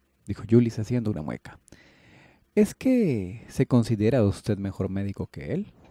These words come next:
inquirió Fontane enfadado. "¿Es usted mejor cantante que Carmen Lombardo?", replicó Julis entre risas.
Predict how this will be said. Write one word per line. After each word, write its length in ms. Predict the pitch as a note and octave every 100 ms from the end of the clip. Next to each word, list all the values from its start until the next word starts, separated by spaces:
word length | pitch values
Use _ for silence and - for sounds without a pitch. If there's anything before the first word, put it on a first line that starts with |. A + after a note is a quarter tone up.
| _ _
inquirió 440 | - F#3 - E3 D3
Fontane 600 | - D3+ - E3+ E3 A#2
enfadado. 580 | F#2 D#2+ G#1+ G1+ - - _ _ - - - - _ -
"¿Es 160 | F2
usted 300 | F#2+ - G2 - _ -
mejor 280 | G2+ G#2+ F#2+
cantante 440 | G2 F#2 G2 G2
que 140 | -
Carmen 480 | - A2 G#2+ G2 F#2+
Lombardo?", 560 | G2 F#2+ G2 A2 F3 - _ _ _ _ _
replicó 360 | - C#3+ C3+ C3
Julis 360 | A#2+ C#3+ B2+ A2
entre 320 | G#2+ G2 G2+
risas. 520 | G#2+ D3 - G#2+ -